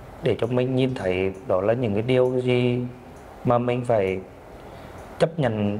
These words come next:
và phải đối diện. Thì cũng đã qua rồi thì để cho mình phải chỉnh, mình phải suy nghĩ lại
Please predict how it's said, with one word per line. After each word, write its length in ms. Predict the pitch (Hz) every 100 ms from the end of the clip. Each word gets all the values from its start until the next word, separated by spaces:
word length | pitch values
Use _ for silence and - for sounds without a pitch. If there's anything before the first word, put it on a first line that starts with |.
| 123
và 400 | 123 123 123 123 120 - - - - -
phải 120 | 117
đối 220 | 104 92
diện. 260 | 98 110 95 104 - - - -
Thì 100 | 120
cũng 220 | 123 117
đã 280 | 101 95 87 - - -
qua 180 | 107 104
rồi 180 | 120 120
thì 100 | 123
để 200 | 120 110
cho 80 | 120
mình 260 | 117 117 117 - -
phải 320 | 113 95 87 87 - - - - -
chỉnh, 360 | - 101 98 104
mình 280 | 117 117 113
phải 260 | 117 101 92 98 - -
suy 200 | - 120
nghĩ 180 | 120 113
lại 300 | 107 104 101